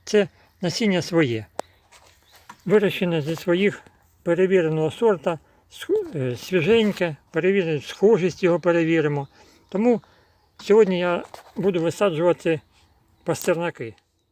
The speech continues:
Для цього я оставив самий найкращий, самий, е, пастернак гігант. Він більше кілограма.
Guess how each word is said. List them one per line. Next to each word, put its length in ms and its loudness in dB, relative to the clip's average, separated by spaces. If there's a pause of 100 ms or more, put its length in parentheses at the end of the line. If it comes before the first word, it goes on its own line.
(340)
Для 240 -2
цього 240 2
я 140 4
оставив 460 2 (340)
самий 300 -2
найкращий, 720 -2 (140)
самий, 420 -2 (1160)
е, 540 -8
пастернак 520 0
гігант. 500 -2 (240)
Він 140 -2
більше 280 -4
кілограма. 560 0